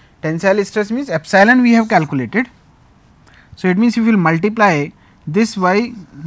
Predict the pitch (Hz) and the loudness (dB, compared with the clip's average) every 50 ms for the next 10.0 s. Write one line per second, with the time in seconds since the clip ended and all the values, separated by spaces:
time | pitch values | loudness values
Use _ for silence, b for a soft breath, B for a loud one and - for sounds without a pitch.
0 | 156 160 165 185 202 196 190 208 185 165 165 156 156 170 165 - - 196 175 - | -4 -2 0 0 0 0 -2 -2 -6 -4 0 2 2 2 2 0 -6 -8 -6 -6
1 | 180 - 135 117 98 b b b b b b - 147 180 202 208 190 156 156 143 | -8 -8 -8 -8 -8 b b b b b b -4 -2 0 0 0 0 0 -2 -2
2 | 139 156 214 240 - - 135 95 113 107 107 - - _ _ _ _ _ _ _ | -2 -2 -4 -6 -6 -6 -8 -8 -8 -10 -10 -12 -16 _ _ _ _ _ _ _
3 | _ _ _ _ _ _ _ _ - 170 160 180 220 220 - 220 226 214 208 208 | _ _ _ _ _ _ _ _ -8 -6 -2 -2 -2 -2 -2 -2 0 0 2 2
4 | 208 196 175 175 170 160 143 175 226 - - b b b b b 143 151 175 202 | 0 0 0 -2 -2 -2 -4 -4 -6 -8 -10 b b b b b -6 -2 -2 0
5 | 214 196 175 165 160 170 175 180 175 175 185 190 196 196 - - 156 151 185 180 | 0 0 0 -2 -2 -4 -4 -2 -2 0 0 -2 -4 -6 -10 -14 -8 -6 -6 -4
6 | - 175 143 - - - - 143 135 123 - 160 156 165 160 b b b b b | -4 -8 -8 -10 -12 -8 -6 -6 -6 -6 -6 -6 -6 -6 -8 b b b b b
7 | _ - 123 123 135 139 139 139 143 143 143 147 - _ _ _ - 123 110 - | _ -12 -4 0 2 2 2 0 -2 -4 -6 -8 -12 _ _ _ -12 -12 -12 -10
8 | 123 107 - 123 120 120 120 143 - _ _ 113 117 95 - _ _ _ _ _ | -14 -12 -10 -10 -10 -10 -10 -12 -16 _ _ -14 -14 -14 -16 _ _ _ _ _
9 | _ _ _ _ - - 147 135 143 147 147 156 160 143 135 139 165 220 - | _ _ _ _ -14 -10 -6 -4 -4 -2 -2 -4 -4 -4 -2 -2 -2 -4 -6